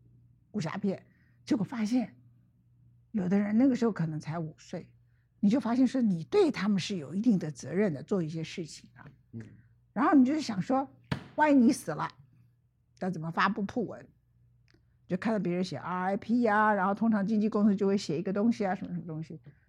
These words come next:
Speaker 1: 你就说，我走了，我唯一的愿望是，衷心希望看到这则消息的人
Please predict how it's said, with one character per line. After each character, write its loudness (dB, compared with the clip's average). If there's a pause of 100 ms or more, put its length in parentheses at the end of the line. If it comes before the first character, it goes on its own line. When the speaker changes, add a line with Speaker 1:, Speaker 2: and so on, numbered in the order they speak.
(160)
Speaker 1:
你 0
就 6
说， 0 (960)
我 2
走 4
了， 4 (760)
我 -2
唯 4
一 6
的 4
愿 8
望 6
是， 2
衷 0
心 0
希 -4
望 2
看 0
到 4
这 -2
则 2
消 2
息 0
的 0
人 -2